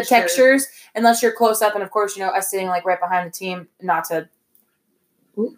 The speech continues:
Speaker 2: not to, you know,
Speaker 1: Yeah.
Speaker 2: <laughs> we
Speaker 1: It
Speaker 2: sit
Speaker 1: is what
Speaker 2: behind
Speaker 1: it
Speaker 2: the
Speaker 1: is.
Speaker 2: team. <laughs> Um, but we could see it clearly, and it was,
Speaker 1: Yeah.
Speaker 2: it made it re-, look really cool. And I, I made the comment that the, the names on the back of the jerseys almost look like they're hand, like, woven or, like, knitted,
Speaker 1: Yeah.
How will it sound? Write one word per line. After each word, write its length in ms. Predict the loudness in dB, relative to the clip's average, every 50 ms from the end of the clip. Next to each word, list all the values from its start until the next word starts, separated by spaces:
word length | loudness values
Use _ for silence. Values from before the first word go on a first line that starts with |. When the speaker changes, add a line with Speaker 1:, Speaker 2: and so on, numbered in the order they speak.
| _ -8
Speaker 2:
not 240 | -2 0 0 0 0
to, 180 | -2 -4 -6 _ _ _
you 100 | -8 -4
know, 280 | -4 -4 -4 -6 -10 _ _ _
Speaker 1:
Yeah. 300 | 0 0 0 0 -2 -8 _ _ _ _ _ -20 -20
Speaker 2:
<laughs> 380 | _ _ _ _ _ _ _
we 80 | -2 -2
Speaker 1:
It 60 | -2
Speaker 2:
sit 680 | -2 -2 -6 -4 -4 -6 -6 -6 -6 -4 -4 -2 2 2
Speaker 1:
is 80 | 2
what 0 |
Speaker 2:
behind 240 | 2 2 2 2 4
Speaker 1:
it 40 | 2
Speaker 2:
the 60 | 2 0
Speaker 1:
is. 60 | 0
Speaker 2:
team. 200 | 0 -2 -2 -2
<laughs> 680 | -4 -4 -4 -2 -4 -6 -6 -8 -14 -18 -10 -2 2
Um, 340 | 4 6 6 6 4 4 4
but 260 | 4 6 6 4 2 0 -8 _ _ _ -2
we 140 | 0 2 4
could 140 | 4 4 2
see 240 | 2 4 4 4
it 260 | 4 4 2 -4 _ -8
clearly, 560 | -4 2 4 6 6 6 6 2 0 -2 -4
and 80 | -2 -2
it 100 | -2 -2
was, 180 | -2 -4 -4
Speaker 1:
Yeah. 240 | -6 -8 -8 -8 -8
Speaker 2:
it 100 | -6 -2
made 160 | 0 2 2
it 80 | 2 2
re-, 80 | 2 2
look 180 | 2 2 0 -2
really 180 | -2 -2 -2 -2
cool. 240 | 0 0 0 2
And 80 | 2 0
I, 120 | 0 0 -2 -2 -6
I 220 | -4 0 0 0
made 240 | 2 2 0 0 0
the 60 | -2
comment 460 | -4 -2 0 2 2 2 2 0 -2 -4 -6 _ _ -20 _ _ _ _ _ -4
that 300 | 2 4 6 6 4 2 0 -8 _ -6
the, 400 | 0 4 4 4 4 2 -4 -8 -2
the 260 | 0 0 0 0 -4 -6
names 420 | -2 0 2 2 2 2 4 4
on 140 | 4 4 4
the 60 | 2
back 280 | 0 2 4 4 2 2
of 60 | 0
the 80 | -2 -2
jerseys 400 | 0 2 2 2 2 0 -2 -4
almost 260 | -4 -4 -4 -6 -6
look 160 | -6 -6 -6
like 200 | -6 -8 -6 -4
they're 120 | -2 -4 -4
hand, 560 | -4 -6 -8 -4 -2 0 2 0 0 -2 -2
like, 340 | -2 2 2 2 2 0 -4
woven 800 | -2 2 6 6 6 6 4 2 0 0 0 0 0 -2 0 2
or, 180 | 2 4 4 4
like, 260 | 4 4 2 0 -2
knitted, 540 | -6 -2 2 4 6 6 6 6 6 4 2
Speaker 1:
Yeah. 240 | 0 -4 -6 -8